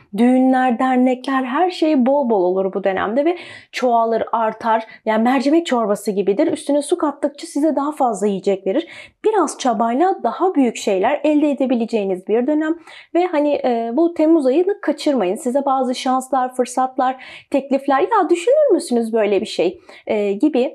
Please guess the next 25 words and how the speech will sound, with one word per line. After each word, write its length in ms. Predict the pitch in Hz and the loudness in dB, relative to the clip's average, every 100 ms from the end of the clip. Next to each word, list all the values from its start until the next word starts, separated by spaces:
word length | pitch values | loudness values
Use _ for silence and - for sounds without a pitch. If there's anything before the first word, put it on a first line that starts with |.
| - | -6
yani 140 | 254 247 | -4 0
teklif 380 | 330 339 339 339 | 0 2 0 2
diyebileceğim 640 | 311 254 247 226 220 233 | 2 2 0 2 0 0
şeyler 480 | - 311 302 247 208 | -2 0 2 0 -2
gelebilir. 580 | 196 196 247 349 339 339 | -2 0 2 4 4 2
Çok 280 | 339 339 330 | -2 -4 0
fazla 300 | 302 277 285 | 0 0 -4
şart 380 | - 277 277 | -2 -2 0
olmaz. 420 | 285 262 214 214 - | 0 0 -2 -4 -4
Sizi 440 | 247 285 294 277 | 0 0 0 -2
şartlarda 640 | - 262 262 269 294 294 285 | -4 -4 -2 0 0 0 0
zorlamaz 580 | 226 254 254 254 262 233 | 0 2 2 2 0 -2
aynı 260 | 208 202 | -2 -4
zamanda. 440 | 196 190 190 214 277 | -4 -2 -2 -2 -2
Biz, 280 | 285 - - | -4 -6 -8
yani 180 | 233 214 | -6 -6
kolay 440 | - 427 554 466 | -2 0 2 2
bir 60 | 302 | 0
süreçtir 500 | - 196 185 - 185 | -2 -4 -4 -4 -4
aslına 400 | 185 - 185 175 | -4 -6 -8 -6
bakarsanız 580 | 180 180 165 190 190 190 | -6 -6 -6 -8 -8 -4
Temmuz 320 | 196 190 175 | -4 -2 -4
ayı 120 | 180 | -6
sizin 300 | - 190 180 | -6 -8 -6
için. 280 | 180 - | -6 -6